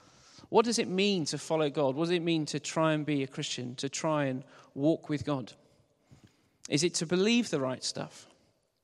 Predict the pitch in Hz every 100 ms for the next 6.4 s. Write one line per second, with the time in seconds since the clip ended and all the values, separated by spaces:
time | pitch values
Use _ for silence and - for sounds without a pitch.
0 | _ _ _ _ - 151 156 - 151 185
1 | 208 175 135 131 147 135 160 175 175 156
2 | 160 - 208 - 104 - - - - -
3 | - 156 156 156 156 160 151 - - -
4 | _ _ _ - - - 196 - 226 -
5 | 185 190 175 170 - - 214 202 - 175
6 | 143 127 139 151